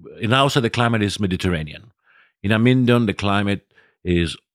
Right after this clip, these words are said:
almost continental. In Aosta, the soils are much richer, clay. In Amindion, the soils are sandy. In Aosta, the, the appellation stands around, I mean, our vineyard starts from a hundred to three hundred meters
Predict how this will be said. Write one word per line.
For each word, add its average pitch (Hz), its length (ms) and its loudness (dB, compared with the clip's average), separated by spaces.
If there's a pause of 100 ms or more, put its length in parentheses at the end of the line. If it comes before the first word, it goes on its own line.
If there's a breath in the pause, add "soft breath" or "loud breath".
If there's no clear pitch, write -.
(100)
almost 104 320 0
continental. 85 600 -4 (760)
In 110 380 2
Aosta, 127 600 2
the 101 80 -2
soils 107 420 0
are 98 100 0
much 95 320 -6
richer, 90 400 -2 (240)
clay. 104 500 0 (100)
In 101 140 -6
Amindion, 113 400 0
the 98 80 0
soils 95 420 0
are 82 240 0 (460 loud breath)
sandy. 104 580 -2 (840 soft breath)
In 107 240 0
Aosta, 117 680 0 (680)
the, 92 160 0
the 90 100 -4
appellation 101 480 0
stands 98 280 0
around, 90 280 0
I 90 40 -4
mean, 92 140 0
our 95 120 2
vineyard 101 400 0
starts 95 320 0
from 85 140 -2
a 85 40 -2
hundred 104 440 -4
to 90 260 -4
three 107 160 0
hundred 90 260 0
meters 78 440 -4